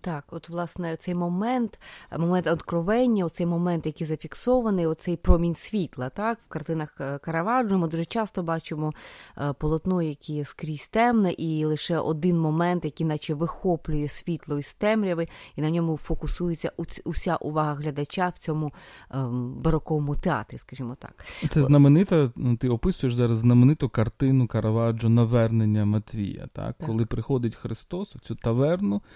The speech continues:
Speaker 2: і оце, і з ним просто проколює оцей момент, що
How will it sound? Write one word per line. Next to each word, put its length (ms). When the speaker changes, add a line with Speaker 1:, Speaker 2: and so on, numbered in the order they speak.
Speaker 2:
і 80
оце, 240
і 240
з 140
ним 400
просто 320
проколює 680
оцей 240
момент, 440
що 320